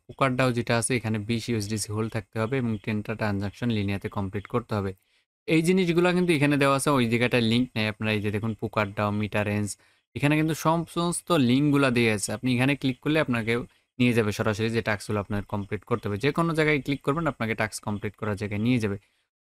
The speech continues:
সব শেষে এখানে একটা টাস্ক আছে দেখতে পাচ্ছেন, এটা হচ্ছে metamask। এখানে একটা লিংক দেওয়া আছে, সরাসরি এই লিঙ্কে ক্লিক করবেন। লিঙ্কে ক্লিক করার পর আপনার অ্যাকাউন্টটা সাইন ইন করে নিতে হবে। আমি Google-এর মাধ্যমে অ্যাকাউন্টটা সাইন ইন করে নিই।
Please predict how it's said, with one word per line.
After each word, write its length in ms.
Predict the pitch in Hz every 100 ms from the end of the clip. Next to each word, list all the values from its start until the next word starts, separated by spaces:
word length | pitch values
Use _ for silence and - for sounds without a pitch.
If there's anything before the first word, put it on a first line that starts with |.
| -
সব 120 | 143
শেষে 260 | - 139 135
এখানে 180 | 180 170 170
একটা 140 | -
টাস্ক 240 | 151 139 -
আছে 120 | 123 123
দেখতে 160 | 120 - 117
পাচ্ছেন, 320 | 110 - 143
এটা 100 | 123
হচ্ছে 140 | 110 117 107
metamask। 540 | 117 143 127 110 127 - _ _ _ -
এখানে 180 | 120 147
একটা 140 | 139 135
লিংক 120 | 131 135
দেওয়া 120 | 131
আছে, 120 | 123 135
সরাসরি 340 | 127 113 120
এই 60 | 117
লিঙ্কে 260 | 110 113 123
ক্লিক 160 | 123 -
করবেন। 220 | - 107 135
লিঙ্কে 240 | 113 113
ক্লিক 200 | 110 110
করার 140 | - 107
পর 60 |
আপনার 200 | 104 110 107
অ্যাকাউন্টটা 360 | 101 107 104 104
সাইন 160 | 104 104
ইন 100 | 107 104
করে 120 | 110
নিতে 240 | 107 98
হবে। 180 | 104 110 - _ _ _ _
আমি 100 | 127 120
Google-এর 280 | 120 135 139
মাধ্যমে 280 | 135 127 131
অ্যাকাউন্টটা 320 | 120 117 113 -
সাইন 140 | 107 110
ইন 80 | 117
করে 180 | 117
নিই। 160 | 107 117